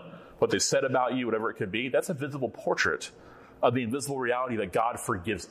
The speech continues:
us when we, that we've wronged him. Uh, when someone adopts a child into their family, that's a visible portrait of the invisible reality that in Christ, our Heavenly Father adopts us into his family.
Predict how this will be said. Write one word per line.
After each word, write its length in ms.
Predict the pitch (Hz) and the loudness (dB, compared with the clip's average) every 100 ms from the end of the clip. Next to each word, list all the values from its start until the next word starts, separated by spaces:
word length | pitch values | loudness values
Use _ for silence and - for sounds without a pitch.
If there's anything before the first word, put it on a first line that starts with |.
| - | 2
us 340 | 120 - - | 4 2 0
when 100 | 113 | 0
we, 140 | 104 107 | 0 0
that 160 | 95 | 0
we've 220 | 107 107 95 | 0 2 4
wronged 260 | 90 87 | 2 2
him. 160 | 101 92 - - - - - - - | -2 -4 -6 -20 -20 -16 -16 -4 4
Uh, 100 | 135 | 4
when 540 | 127 139 139 139 139 | 4 0 -2 -2 0
someone 260 | 147 175 165 | 0 2 2
adopts 360 | 123 139 - | 2 0 0
a 40 | 135 | -2
child 420 | - 117 156 - - - - | 0 0 2 0 -2 -20 -4
into 120 | 131 127 | 0 2
their 120 | 120 | 2
family, 360 | 120 117 - - - - - - - - | 0 0 -2 -4 -16 -20 -18 -12 -6 2
that's 200 | 156 156 | 2 2
a 60 | |
visible 440 | 117 147 147 151 127 | 0 -2 -2 0 0
portrait 600 | - 127 139 - 90 - | 0 0 2 2 0 0
of 80 | 107 | -2
the 80 | |
invisible 400 | 113 113 135 123 | -2 -2 -2 -2
reality 480 | 135 113 117 117 104 | 0 2 2 0 -2
that 200 | 95 98 - | -2 -4 -4
in 180 | 123 113 | -6 -4
Christ, 640 | - 131 147 101 - - - | 0 2 2 2 -4 -6 2
our 140 | 117 | 2
Heavenly 240 | 127 120 113 | 4 0 -2
Father 300 | 123 123 117 | -2 0 0
adopts 540 | 107 101 104 - - - | 0 2 0 0 -6 0
us 300 | 147 123 - | 0 0 0
into 160 | 120 101 | 2 4
his 220 | 160 - | 2 0
family. 360 | - 73 67 | -8 -4 -4